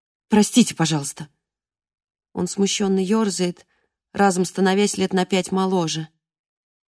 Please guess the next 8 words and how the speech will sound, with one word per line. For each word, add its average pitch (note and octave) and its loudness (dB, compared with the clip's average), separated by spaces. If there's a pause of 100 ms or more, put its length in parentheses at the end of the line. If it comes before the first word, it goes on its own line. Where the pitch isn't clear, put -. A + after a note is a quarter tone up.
(280)
«Ничего, A3+ 2
Джордж, D#3+ -4 (1000)
ты G3 2
ведь G3 0
её G3 4
почти G3 -2
не F#3+ 4
знал. G3+ 0